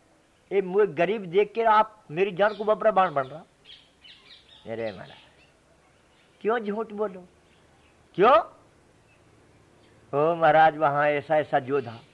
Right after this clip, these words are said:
ऐसा ऐसा बलंकारी और आप बबरा बाण।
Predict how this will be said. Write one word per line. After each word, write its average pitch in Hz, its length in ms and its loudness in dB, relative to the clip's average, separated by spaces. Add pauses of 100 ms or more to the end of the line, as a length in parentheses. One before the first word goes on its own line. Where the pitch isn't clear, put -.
(540)
ऐसा 262 380 4
ऐसा 330 340 6
बलंकारी 302 800 4 (1800)
और 208 100 -4
आप 214 240 4
बबरा 294 320 0
बाण। 277 380 -4